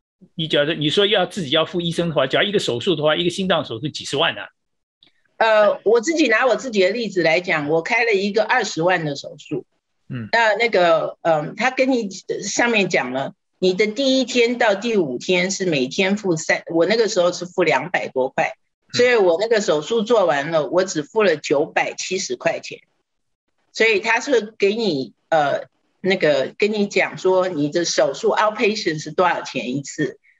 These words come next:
Speaker 2: inpatient 的那个是多少钱一次。如果你的，呃，做那个，呃，在 in hospital stay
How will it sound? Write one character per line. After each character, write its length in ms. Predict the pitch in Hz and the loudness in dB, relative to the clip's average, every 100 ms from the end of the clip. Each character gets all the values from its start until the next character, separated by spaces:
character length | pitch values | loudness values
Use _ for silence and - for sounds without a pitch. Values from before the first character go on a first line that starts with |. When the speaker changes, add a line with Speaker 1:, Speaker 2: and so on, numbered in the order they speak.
| _ - | _ -4
Speaker 2:
inpatient 640 | 214 240 226 208 196 156 131 | -2 2 0 0 0 -2 0
的 160 | 143 131 | -2 0
那 100 | 170 | 0
个 160 | 156 | 0
是 100 | 147 | -2
多 160 | 160 190 | 0 2
少 160 | 160 | 2
钱 300 | 123 - 123 | -2 -4 -2
一 100 | 139 | -4
次。 320 | 143 - 170 - _ _ - | -6 -4 -4 -4 _ _ -2
如 160 | 190 | 2
果 220 | 208 214 165 | 4 4 2
你 320 | 139 165 156 | 0 0 2
的， 280 | 170 170 160 | 2 2 2
呃， 500 | 165 165 151 123 - _ - | 2 2 2 -2 -8 _ -4
做 200 | 208 196 | 0 2
那 100 | 190 | 2
个， 300 | 165 147 - _ _ - | 2 0 -4 _ _ -2
呃， 280 | 156 139 135 139 - - | 0 0 -4 -8 -12 -4
在 320 | 240 208 - - | 0 0 0 0
in 160 | 226 | 2
hospital 600 | 240 220 214 - 180 151 | 2 -2 -4 -2 0 0
stay 480 | 147 - 240 170 - | -2 -4 0 0 -4